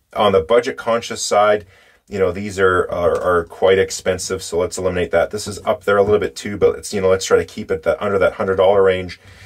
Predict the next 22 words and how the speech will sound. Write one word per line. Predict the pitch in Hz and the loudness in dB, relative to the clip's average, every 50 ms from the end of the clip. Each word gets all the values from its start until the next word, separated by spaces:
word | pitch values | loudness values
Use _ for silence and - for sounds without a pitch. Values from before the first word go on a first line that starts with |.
| - - _ - | -20 -20 _ -20
If | - - - | -16 -12 -12
you're | 85 82 | -4 0
getting | 101 104 95 - 104 | 2 2 2 2 -2
into | 101 92 - 92 | -4 -4 -6 -8
flex, | - - - 98 95 95 95 95 - - - - - - - _ _ _ | -8 -2 0 0 0 0 0 -4 -8 -8 -10 -14 -20 -20 -20 _ _ _
um, | - - 92 87 85 85 85 - | -10 -4 -4 -4 -4 -4 -8 -12
what | - 98 95 104 95 - | -12 -4 -2 0 0 2
would | 104 98 92 | 2 2 4
I | 87 90 | 2 4
go | 87 95 95 95 | 4 4 4 4
through | 95 - - - 92 85 | 2 -2 -8 -6 -4 -2
out | - 95 90 | 0 0 0
of | 85 82 | -2 -2
here? | - 95 98 95 | -2 -2 -2 -2
So, | 87 - - 95 90 - - - - - - _ _ | -2 0 2 2 2 2 0 -4 -14 -20 -20 _ _
um, | - 92 90 87 87 85 82 - _ _ _ _ _ | -4 0 0 0 0 -2 -4 -12 _ _ _ _ _
this | - 107 107 131 139 - - | -14 -2 2 2 2 2 0
is | 135 143 131 | -2 -2 0
the | 127 123 113 | 2 4 4
most | 117 117 113 - | 4 2 2 0
expensive | 98 - - - - 98 107 113 - 135 123 117 | -4 -8 -8 -4 -2 -2 -2 -2 -2 0 2 4
off-, | 117 123 127 - | 4 4 2 0